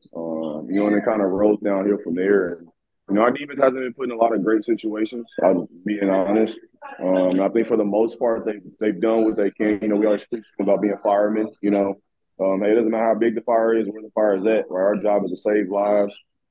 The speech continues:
and put the fire out. And for us, you know, obviously saving lives is not allowing points on the board, uh, but putting the fire out also is, hey, if they get the ball on the, on the,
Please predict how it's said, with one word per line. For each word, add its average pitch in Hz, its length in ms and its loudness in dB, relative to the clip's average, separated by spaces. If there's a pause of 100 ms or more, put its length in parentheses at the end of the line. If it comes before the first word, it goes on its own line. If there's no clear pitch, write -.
and 101 100 -6
put 113 120 2
the 98 80 -4
fire 98 420 2
out. 73 160 -4
And 82 160 -12
for 110 220 0
us, - 260 -6
you 98 160 -2
know, 92 240 0
obviously 98 320 2
saving 98 320 -2
lives 98 400 0
is 90 220 -8 (500)
not 110 200 0
allowing 104 260 0
points 127 300 0
on 95 100 0
the 92 60 -2
board, 92 360 0 (400)
uh, 92 120 2
but - 120 -8
putting 135 200 4
the 110 120 -4
fire 117 320 2
out 98 140 -2
also 110 540 -2
is, 95 120 -4
hey, 113 140 2 (160)
if 90 80 -16
they 120 160 2
get 120 140 -2
the 107 40 -10
ball 107 200 4
on 101 120 2
the, 95 100 0
on 98 200 0
the, 90 120 -2